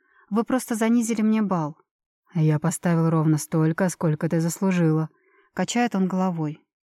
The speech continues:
«Но это же несправедливо». Вздёргиваю подбородок и стискиваю кулаки.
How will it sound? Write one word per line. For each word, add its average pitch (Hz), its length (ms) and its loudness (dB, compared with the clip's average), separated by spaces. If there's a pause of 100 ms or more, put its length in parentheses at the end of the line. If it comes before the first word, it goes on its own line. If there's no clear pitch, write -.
(240)
«Но 240 240 6
это 240 120 0
же 240 100 2
несправедливо». 233 840 0 (380)
Вздёргиваю 202 560 -2
подбородок 208 600 -2
и - 80 -6
стискиваю 202 540 -4
кулаки. 196 560 -4